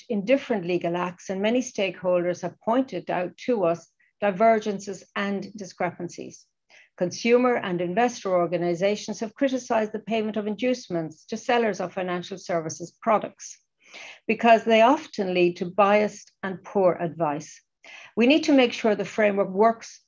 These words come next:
from a consumer perspective. And we have commissioned a large-scale study, including behavioral experiments and mystery shopping exercise,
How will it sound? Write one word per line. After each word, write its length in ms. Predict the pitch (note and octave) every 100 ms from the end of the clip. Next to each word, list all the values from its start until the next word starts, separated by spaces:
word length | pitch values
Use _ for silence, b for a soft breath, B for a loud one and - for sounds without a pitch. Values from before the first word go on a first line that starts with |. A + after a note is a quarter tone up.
| _
from 280 | - B3 A3+
a 60 | G#3+
consumer 500 | F3+ F3 F3+ E3 D#3
perspective. 680 | E3 - E3+ D#3+ - D#3+ - _ _ B B B
And 100 | G#3 G#3+
we 100 | G3+
have 260 | A#3+ A#3
commissioned 440 | - G3+ F3+ F#3 F3
a 80 |
large-scale 800 | F#3 G#3 G#3+ G#3+ - - F3 E3
study, 560 | - - F#3+ E3+ D#3+ -
including 480 | A3 - C#4 C4 A#3
behavioral 540 | G#3+ G3 A#3+ A#3+ G#3
experiments 720 | F3+ - - F3+ D#3+ E3 E3 _ _ _ -
and 180 | G#3+ G#3
mystery 340 | A3+ - G3+
shopping 440 | - A3 G#3 F#3
exercise, 640 | G#3 G#3 F#3 - E3+ E3+